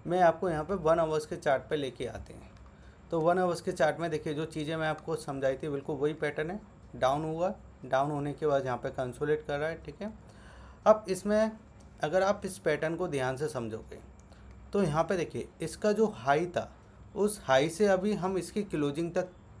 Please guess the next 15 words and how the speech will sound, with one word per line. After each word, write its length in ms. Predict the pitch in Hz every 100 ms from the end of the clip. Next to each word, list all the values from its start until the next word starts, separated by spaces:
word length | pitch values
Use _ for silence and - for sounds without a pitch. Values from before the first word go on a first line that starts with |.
| -
देख 260 | 135 135 147
लेते 280 | 139 139
हैं 100 | 175 185
तो 80 | 180
कितना 320 | 151 165 165
दिखाई 300 | 156 160 156
दे 100 | 151
रहा 100 | 175
है, 140 | 226 - - - - -
एक 320 | 151 180 208 185
हज़ार 480 | 147 156 170 196 - - - - - - - - 135
दो 260 | 127 160 170
सौ 260 | - 170 214 220 - - - - -
तीस 280 | 156 - -
पॉइंट, 340 | 127 110 -